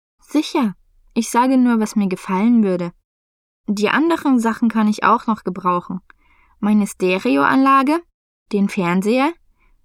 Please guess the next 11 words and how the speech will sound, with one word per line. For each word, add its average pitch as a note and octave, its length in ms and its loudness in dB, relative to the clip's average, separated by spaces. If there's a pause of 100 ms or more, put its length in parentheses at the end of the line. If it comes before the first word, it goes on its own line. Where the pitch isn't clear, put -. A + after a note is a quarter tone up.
(180)
den G3+ 160 0
C-D-Spieler C4+ 880 0 (580)
und C4 200 -2
meinen C#4+ 260 2
Computer. G#3 640 -2 (500)
Ich - 160 -6
brauche B3+ 420 2
fast - 300 -10
gar F#3 160 0
nichts - 260 -8
Neues. F#3 400 -4